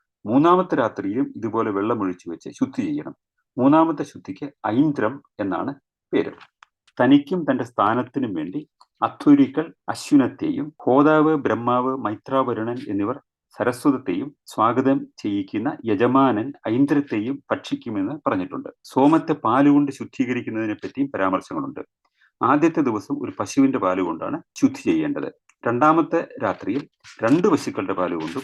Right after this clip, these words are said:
മൂന്നാമത്തെ രാത്രിയിൽ മൂന്ന് പശുക്കളുടെ പാലുകൊണ്ടും ശുദ്ധി ചെയ്യേണ്ടതാണത്രേ. ഭൂമിയിലെ മനുഷ്യരെ പോലെ അവരുടെ സങ്കല്പങ്ങളിലെ ദൈവങ്ങളും സോമപാനികളാണ്. ഇന്ദ്രൻ സോമപാനം ചെയ്യുന്നതായും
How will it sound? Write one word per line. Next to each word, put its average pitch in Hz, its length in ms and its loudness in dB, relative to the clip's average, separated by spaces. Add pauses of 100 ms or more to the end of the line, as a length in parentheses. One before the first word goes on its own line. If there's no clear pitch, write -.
(120)
മൂന്നാമത്തെ 147 560 4
രാത്രിയിൽ 127 520 -2
മൂന്ന് 151 300 2
പശുക്കളുടെ 120 580 -4 (120)
പാലുകൊണ്ടും 101 540 -2
ശുദ്ധി - 440 -8
ചെയ്യേണ്ടതാണത്രേ. 104 800 -2
ഭൂമിയിലെ 175 640 2
മനുഷ്യരെ 120 460 2
പോലെ 110 340 -4 (400)
അവരുടെ 127 260 2
സങ്കല്പങ്ങളിലെ 139 720 0
ദൈവങ്ങളും 117 600 -4 (240)
സോമപാനികളാണ്. 101 920 0 (260)
ഇന്ദ്രൻ 147 500 2
സോമപാനം 123 680 0
ചെയ്യുന്നതായും 98 640 -4